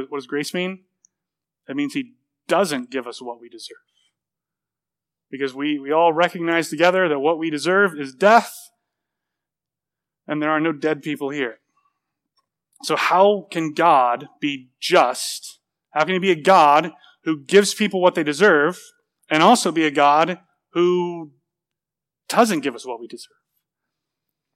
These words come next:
We see this in Romans three. I'm gonna read the whole passage, and then we're gonna come back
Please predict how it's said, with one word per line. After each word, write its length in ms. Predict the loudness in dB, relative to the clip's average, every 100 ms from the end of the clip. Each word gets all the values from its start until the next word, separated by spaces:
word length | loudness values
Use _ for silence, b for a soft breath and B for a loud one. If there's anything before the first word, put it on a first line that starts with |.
| _ _ _ _ _ _ _ _ -16
We 80 |
see 200 | -10 -4
this 420 | -2 -2 -4 -12 _ _ _ _ _ _ -14
in 120 | -10
Romans 300 | -10 -10 -12
three. 320 | -12 -14 -16 _ _ _ _ _ _ _ _ _ _ _ _ _ _ _ _ _ _ _ _ -6
I'm 60 |
gonna 80 | -2
read 200 | 0 0
the 80 | 2
whole 160 | 0
passage, 420 | 2 2 2 -2 -8
and 60 |
then 60 | -8
we're 100 | -8
gonna 100 | -8
come 140 | -4
back 260 | -2 -2